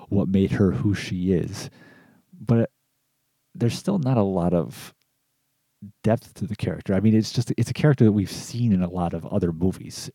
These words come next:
It's not, I wouldn't say there's anything too groundbreaking, groundbreaking or, uh, really, uh, uh, uh, revelatory about this character of Claudia that we haven't ever experienced before in, in cinema. And so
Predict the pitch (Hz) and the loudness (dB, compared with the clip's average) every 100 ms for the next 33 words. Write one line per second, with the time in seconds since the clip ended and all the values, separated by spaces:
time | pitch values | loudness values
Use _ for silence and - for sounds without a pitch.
0 | - 92 92 - 98 107 107 - - - | -8 -6 -6 -10 0 2 2 -2 -18 -20
1 | _ - 110 123 127 104 107 110 98 90 | _ 0 2 4 2 0 0 0 0 -2
2 | - - 101 98 95 - - - - - | -2 4 6 6 4 0 -6 -18 -18 -18
3 | - - - 101 101 92 95 - 98 98 | -20 -8 2 4 4 2 -2 -4 -6 -6
4 | - - - 127 113 110 107 98 92 92 | -8 -4 2 2 2 -2 -4 -2 -2 -4
5 | - - - - - _ _ - - 123 | -6 -14 -16 -18 -20 _ _ -20 -16 -10
6 | 117 117 95 95 95 - 104 - 101 101 | -6 -4 -2 -4 -6 -10 -16 -16 -16 -14
7 | 98 87 123 - - - - 131 113 107 | -16 -16 -18 -18 -18 -18 -8 0 2 2
8 | 90 - 98 92 85 90 95 - - - | -2 -4 -2 -2 -2 -4 -6 -8 -12 -8
9 | 101 95 - 104 95 - 92 - - 101 | -4 -4 0 0 0 0 -6 -8 -2 0
10 | 90 - 87 92 90 95 98 92 101 95 | 0 -4 -6 -4 -4 -4 -4 -4 -4 -2
11 | 90 87 - - - - - 101 - - | -2 -4 -10 -20 -16 -4 2 4 2 -4
12 | - 101 92 87 - 87 87 - 95 85 | 0 2 2 0 -6 -10 -10 -4 -4 -4
13 | 73 - - - - - 123 117 107 156 | -8 -12 -20 -20 -14 0 2 2 0 -8
14 | - 143 120 - | 2 6 6 4